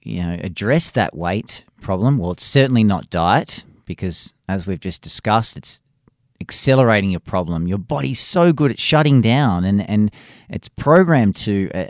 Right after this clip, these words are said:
a set weight. It will always protect that weight. It'll always go back to its start point. But not only that, it will add that extra plus G S T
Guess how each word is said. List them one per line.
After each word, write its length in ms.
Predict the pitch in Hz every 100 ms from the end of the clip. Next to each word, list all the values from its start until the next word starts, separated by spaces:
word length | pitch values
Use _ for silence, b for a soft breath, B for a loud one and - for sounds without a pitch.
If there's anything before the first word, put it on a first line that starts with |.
| 98
a 20 |
set 340 | - - 113
weight. 540 | 82 101 95 - - - b
It 80 | 110
will 160 | 101 -
always 380 | 165 175 135 110
protect 400 | - - 98 -
that 180 | 80 -
weight. 220 | 85 95
It'll 160 | 107
always 320 | 139 156 107 -
go 180 | 95
back 220 | 82 85 -
to 120 | 87
its 120 | -
start 320 | - 82 -
point. 260 | - 107 - b b b
But 120 | 113
not 160 | 127 147
only 240 | 127 107
that, 200 | 92 92
it 100 | 101
will 180 | 98 101 -
add 200 | 113 117
that 160 | 101
extra 340 | 85 - - 87 _ _ _
plus 280 | - 98 -
G 220 | - 92
S 140 | 85 -
T 400 | - 90 143